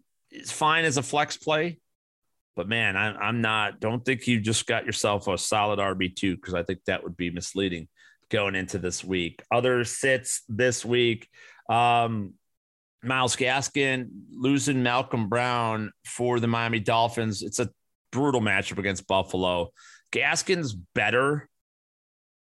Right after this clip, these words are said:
uh, because Buff-, likely the Dolphins will trail and he'll be a passing down back, but don't expect as much groundwork as he had last week. Salvon Ahmed is the guy who's gonna pick up a lot of those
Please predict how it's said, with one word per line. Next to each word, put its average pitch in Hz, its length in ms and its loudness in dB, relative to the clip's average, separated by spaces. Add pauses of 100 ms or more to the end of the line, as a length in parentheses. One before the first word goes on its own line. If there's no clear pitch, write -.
uh, 113 300 4
because 113 480 -2
Buff-, 110 380 -2 (220)
likely 113 640 0 (160)
the 95 80 -8
Dolphins 107 420 0
will 98 100 0
trail 117 520 0
and 104 80 0
he'll 107 160 2
be 104 140 2
a 98 40 2
passing 104 440 -4
down 101 200 -2
back, 98 280 -2
but - 100 -14
don't 147 200 0
expect - 460 -4
as 110 140 -2
much 110 300 -2
groundwork 104 640 0 (580)
as 110 200 0
he 113 120 0
had 92 260 0
last 92 340 -2
week. 82 360 -10
Salvon 127 500 -2
Ahmed 113 540 -2
is 95 140 -2
the 101 100 -4
guy 101 180 2
who's 101 120 0
gonna 90 180 -4
pick - 240 -4
up 92 140 -6
a 87 60 0
lot 90 460 2
of 95 80 -2
those 98 480 -2